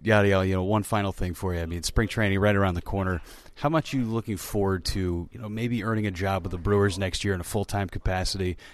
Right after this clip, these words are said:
know, there's so much movement here with Milwaukee, and, you know, you put yourself on the radar with the season that you had. How excited are you to finish out these two weeks, kinda rest for a couple of minutes, and then,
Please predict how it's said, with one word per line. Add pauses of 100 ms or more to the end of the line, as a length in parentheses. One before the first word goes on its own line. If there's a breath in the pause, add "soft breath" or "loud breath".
know,
there's
so
much
movement
here
with
Milwaukee,
and, (460 loud breath)
you
know, (140)
you
put
yourself
on
the
radar
with
the
season
that
you
had. (240 soft breath)
How
excited
are
you
to
finish
out
these
two
weeks,
kinda
rest
for
a
couple
of
minutes,
and
then,